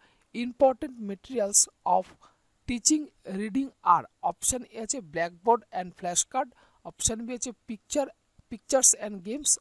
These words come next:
অপশন সি আছে অ্যাকশন, আর অপশন ডি আছে all of this। সাত নম্বর প্রশ্ন, আর এই প্রশ্নের সঠিক উত্তর technically অপশন ডি, আর আপনারা নিশ্চয়ই জানেন যে নাইনটি পার্সেন্ট এর সম্ভাবনা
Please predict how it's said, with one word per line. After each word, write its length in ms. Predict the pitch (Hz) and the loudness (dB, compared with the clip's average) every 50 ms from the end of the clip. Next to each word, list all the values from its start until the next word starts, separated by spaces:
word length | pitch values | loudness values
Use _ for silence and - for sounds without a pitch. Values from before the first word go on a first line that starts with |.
| _ - | _ -10
অপশন 340 | 160 - - - 233 233 | -10 -6 -6 -6 -4 0
সি 140 | 214 - 262 | 0 0 -2
আছে 160 | 254 - - - _ | -2 -8 -10 -10 _
অ্যাকশন, 480 | - 180 175 - - - - 294 330 302 _ _ _ _ _ | -10 -12 -8 -4 -4 -2 -2 -4 -6 -10 _ _ _ _ _
আর 120 | - 202 - | 2 2 4
অপশন 440 | - - 170 - - - 220 202 208 | 4 2 0 0 -2 -8 -8 -8 -8
ডি 80 | 220 | -8
আছে 160 | 214 214 - - | -6 -6 -8 -8
all 320 | - - - 175 175 175 170 | -4 2 2 2 2 2 -2
of 60 | 160 156 147 143 | -8 -12 -12 -6
this। 120 | 123 - - - _ _ _ _ _ - | -4 -4 -4 -4 _ _ _ _ _ -10
সাত 220 | - - 196 190 _ - | -6 -6 -6 -6 _ -8
নম্বর 200 | 247 240 240 269 226 | -8 -4 -4 -4 -6
প্রশ্ন, 340 | - - 240 - - 339 440 480 _ | -2 0 2 2 2 0 -4 -6 _
আর 140 | - 175 175 - - | 0 0 0 -2 -6
এই 120 | - 226 | -10 -10
প্রশ্নের 360 | 226 - - 226 - - 254 226 | -10 -6 -4 -2 0 0 2 2
সঠিক 360 | - - 208 202 247 233 226 | 0 -2 -2 -6 -12 -14 -16
উত্তর 240 | 247 - - 339 349 - _ _ _ _ _ - | -8 -4 -2 -2 -2 -4 _ _ _ _ _ -14
technically 480 | 226 214 - 254 247 233 254 294 330 285 _ _ _ _ _ - 202 | -12 -12 -12 -10 -8 -6 -4 -4 -4 -6 _ _ _ _ _ 0 0
অপশন 300 | 185 - - - 247 233 233 226 | 2 2 0 -2 -2 -2 -4 -4
ডি, 80 | 339 440 - _ _ - | -4 -4 -4 _ _ -4
আর 60 | 180 180 180 | -2 -2 -2
আপনারা 200 | 185 - 214 202 208 202 | -2 -4 -8 -10 -4 0
নিশ্চয়ই 300 | 190 - - 277 262 226 214 | 2 4 4 2 2 -2 -6
জানেন 180 | 226 311 392 339 233 | -6 -8 -10 -10 -8
যে 60 | 226 202 190 | -8 -6 -6
নাইনটি 240 | 190 185 190 220 196 214 | -6 -8 -8 -10 -6 -2
পার্সেন্ট 240 | 190 - 220 208 196 | 0 0 0 0 0
এর 80 | 180 - - | 0 0 2
সম্ভাবনা 360 | 175 170 180 185 190 190 | 0 -2 -2 -4 -6 -6